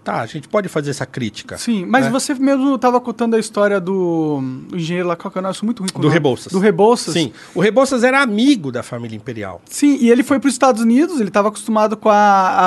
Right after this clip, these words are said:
Speaker 2: a rotina do Brasil, e ele foi pra lá, e apesar dos Estados Unidos ter abolido mais
Speaker 1: É.
Speaker 2: rápido,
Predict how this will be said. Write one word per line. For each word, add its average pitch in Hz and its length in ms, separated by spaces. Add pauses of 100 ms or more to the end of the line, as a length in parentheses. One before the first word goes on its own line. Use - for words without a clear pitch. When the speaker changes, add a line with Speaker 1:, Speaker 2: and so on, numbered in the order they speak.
(220)
Speaker 2:
a - 40
rotina 208 400
do 196 100
Brasil, 208 580
e 254 100
ele 247 100
foi 277 220
pra 262 160
lá, 277 320 (300)
e 202 40
apesar 202 300
dos 233 120
Estados 214 200
Unidos 220 140
ter 190 500
abolido 196 500
mais 208 540
Speaker 1:
É. - 60
Speaker 2:
rápido, 269 500